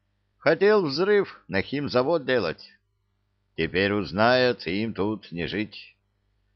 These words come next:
Нам тут не жить. Капец к нам приехал, товарищ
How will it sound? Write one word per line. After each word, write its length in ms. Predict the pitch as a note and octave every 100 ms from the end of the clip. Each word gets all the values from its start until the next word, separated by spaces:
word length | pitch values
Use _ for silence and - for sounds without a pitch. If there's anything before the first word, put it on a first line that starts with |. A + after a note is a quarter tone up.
| _
Нам 320 | - G3 G#3
тут 360 | F3 F#3+ F3 -
не 180 | F2+ A2+
жить. 500 | F#2+ B2+ C3 - - _ _ _ _ _
Капец 720 | - G#2 - C#3 F3+ F#3 -
к 100 | -
нам 280 | C3 C3+ A#2+
приехал, 760 | G#2 G#2+ G#2 E2+ F2 D2+ C#2 _ _ _ _
товарищ 580 | A#2+ A#2+ A#2+ F#2+ D#2